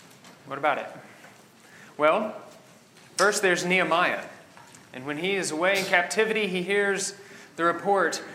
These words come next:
that things are not well with the people of God. They're in distress.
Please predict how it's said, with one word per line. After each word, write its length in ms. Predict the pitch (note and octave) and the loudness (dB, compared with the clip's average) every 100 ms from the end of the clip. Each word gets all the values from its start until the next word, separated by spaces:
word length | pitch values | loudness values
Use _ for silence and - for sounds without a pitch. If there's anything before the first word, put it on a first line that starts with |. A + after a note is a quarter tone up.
| - - | -16 -10
that 140 | D#3+ | -4
things 240 | G#3 G#3+ F3+ | 0 0 0
are 140 | F#3 | 0
not 480 | F3+ F3+ G3+ G3+ F3+ | 2 4 4 4 2
well 500 | F#3 F3+ C3 - - | 4 4 2 -2 -8
with 160 | C#3+ D3 | -8 -6
the 60 | D#3+ | -4
people 280 | E3+ E3 | -4 -2
of 140 | D3 A#2+ | -6 0
God. 320 | D3 C3 F#2+ - - - - - - | 2 2 -4 -10 -16 -16 -16 -18 -12
They're 120 | C#3 | -4
in 140 | D3+ D3+ | -4 -2
distress. 920 | C#3 - - D#3+ E3+ A2+ - - | -4 -4 -8 -2 -2 -2 -4 -10